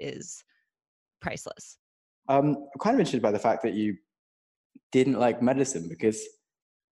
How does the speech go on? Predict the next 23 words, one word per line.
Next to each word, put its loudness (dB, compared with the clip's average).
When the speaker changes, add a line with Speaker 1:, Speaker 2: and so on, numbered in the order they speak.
Speaker 2:
I 4
really 4
did 6
want 4
to 2
be 6
a 4
doctor, 2
but 2
I 4
did 2
some 0
vol-, 4
not -4
volunteering, 0
you -2
know, 4
I 2
did 2
work 4
experience 0
in, 0
uh, -2